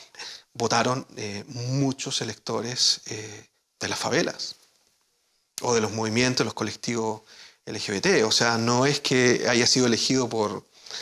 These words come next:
por un sector, digamos, que uno asocia con, con ciertos intereses u otros.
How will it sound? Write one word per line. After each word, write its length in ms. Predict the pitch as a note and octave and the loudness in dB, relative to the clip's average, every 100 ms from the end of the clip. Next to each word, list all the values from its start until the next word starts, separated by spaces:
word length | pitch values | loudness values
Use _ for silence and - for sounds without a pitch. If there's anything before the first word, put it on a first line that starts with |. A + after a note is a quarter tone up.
| - - _ | -14 -16 _
por 140 | A#2+ | 0
un 160 | B2 A#2+ | 2 2
sector, 520 | - - - D3+ C3+ | 0 -2 2 2 4
digamos, 520 | B2+ B2 B2 C3 B2 - | 2 2 2 -2 -6 -10
que 360 | - A2+ A2 A2+ | -6 -4 -2 -4
uno 320 | C3+ A#2 B2+ - _ _ | -2 -2 -4 -8 _ _
asocia 420 | - A#2 - - A#2 | -2 2 4 2 0
con, 180 | A2 G#2+ | -4 -10
con 200 | A2+ - | -16 -6
ciertos 260 | A#2 A#2 B2 | -4 -2 -6
intereses 380 | G#2 A#2 A#2+ C3+ | -10 -4 -4 -2
u 80 | B2+ | -2
otros. 220 | C3 A2+ | -2 -4